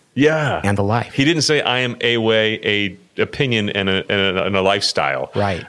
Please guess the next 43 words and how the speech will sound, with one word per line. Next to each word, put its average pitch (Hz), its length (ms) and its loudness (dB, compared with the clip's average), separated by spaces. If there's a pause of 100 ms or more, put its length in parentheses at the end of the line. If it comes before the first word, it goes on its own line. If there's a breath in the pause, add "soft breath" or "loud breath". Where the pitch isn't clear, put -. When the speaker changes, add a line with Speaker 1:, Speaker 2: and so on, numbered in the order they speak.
Speaker 1:
The 156 260 4
way, 123 280 2
the 110 100 -2
truth, 101 400 -2
and 95 200 0
the 85 60 -2
life. 69 300 0 (840)
Speaker 2:
He 131 120 2
also 156 220 2
didn't 131 180 0
say 131 140 0
we 123 240 2
had 117 120 0
to 110 60 -2
convince 113 420 0
everybody 113 460 0
of 87 120 -4
that 92 200 0
in 92 100 -2
every 90 180 -2
moment. 90 320 -4 (200)
Speaker 1:
No, 92 260 0
Speaker 2:
Let's 110 180 0
Speaker 1:
but 113 60 -4
Speaker 2:
pray, 117 100 2
Speaker 1:
we, - 40 -2
Speaker 2:
Chris. 98 260 -4
Speaker 1:
amen. 92 360 0 (400 loud breath)
Lord, 123 480 2
today 135 500 2
help 120 380 0
us. 78 420 -2 (100)
Help 135 260 0
us 123 160 0
to 110 100 -4
be 98 160 -2
calm 151 560 -2 (440 soft breath)
in 107 120 0
our 101 140 2
adherence 131 760 0 (120)
to 107 340 -2
the 95 120 -4
truth 123 400 -2